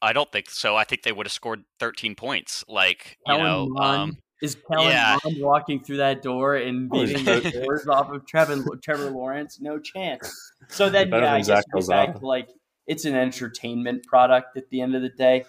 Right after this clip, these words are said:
Speaker 2: you know?
Speaker 3: Yeah.
Speaker 2: Um,
Speaker 3: I don't know. I mean, obviously, I,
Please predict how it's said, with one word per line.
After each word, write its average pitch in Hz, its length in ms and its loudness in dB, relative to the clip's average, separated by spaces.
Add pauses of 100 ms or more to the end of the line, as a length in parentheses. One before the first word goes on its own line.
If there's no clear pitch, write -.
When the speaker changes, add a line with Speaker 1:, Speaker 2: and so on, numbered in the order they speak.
(140)
Speaker 2:
you 123 100 -6
know? 123 300 0
Speaker 3:
Yeah. - 160 -6 (440)
Speaker 2:
Um, 87 640 -4 (380)
Speaker 3:
I - 60 0
don't 339 100 -2
know. 107 220 0
I 117 60 -6
mean, 123 300 0 (1080)
obviously, 165 420 2
I, 120 100 2